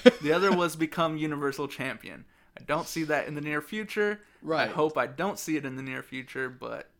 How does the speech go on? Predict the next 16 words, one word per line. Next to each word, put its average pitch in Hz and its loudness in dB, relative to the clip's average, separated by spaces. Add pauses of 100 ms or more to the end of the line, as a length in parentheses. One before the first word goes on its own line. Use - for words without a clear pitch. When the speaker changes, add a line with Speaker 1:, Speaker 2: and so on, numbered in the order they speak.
Speaker 1:
And 180 2
at 165 4
the 147 -2
same 151 0
time, 127 -4 (720)
Speaker 2:
that 156 2
should 147 0
Speaker 1:
him - -2
Speaker 2:
be 254 2
enough 233 0
for 190 -2
him 214 -2
to 143 -4
leave 208 -4
now. 127 -2
<laughs> - -20